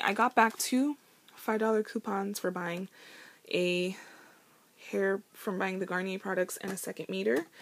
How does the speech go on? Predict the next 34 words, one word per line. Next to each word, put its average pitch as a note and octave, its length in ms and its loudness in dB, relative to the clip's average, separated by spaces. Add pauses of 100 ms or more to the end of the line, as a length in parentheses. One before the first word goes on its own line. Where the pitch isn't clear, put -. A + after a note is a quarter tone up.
(260)
I F#3+ 80 4
used G3+ 420 2
this G3 180 4
five G3 220 2
dollar, F#3+ 460 2 (680)
paid F#3+ 340 0
for F3 380 0
these, F3+ 760 -6 (320)
and G3 160 -4
got F3 140 4
back - 160 -2
five F#3+ 220 -2
dollars F#3 240 2
from F#3+ 140 -6
the F#3+ 60 -4
Garnier, F3+ 560 -2 (300)
five F#3 340 2
dollars F3 240 4
from - 140 -6
the F3 80 -4
contour, F#3+ 540 0
and G3 200 -4
then F#3+ 80 -4
I F#3 60 -2
bought F#3 240 -4
two - 260 0
more F#3+ 220 0
of F#3+ 140 -2
them C4+ 280 2 (380)
before F#3+ 320 2
the F3 100 0
week F3+ 200 -6
had E3 200 -4
ended. G3 520 -2